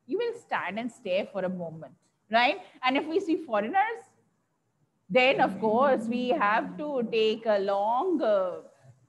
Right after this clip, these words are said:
glance. You take a selfie also. Okay, fine, right? So we do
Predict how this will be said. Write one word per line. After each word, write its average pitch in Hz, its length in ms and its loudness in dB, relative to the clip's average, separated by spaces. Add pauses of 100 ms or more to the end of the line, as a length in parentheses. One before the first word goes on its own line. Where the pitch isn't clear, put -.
(440)
glance. 214 600 0 (260)
You 240 80 -14
take 262 120 -4
a 392 40 -6
selfie 381 360 -4
also. - 280 -8 (1200)
Okay, 277 380 0 (320)
fine, 254 340 4 (220)
right? 403 380 2 (240)
So 427 300 0
we 480 380 2
do 415 120 4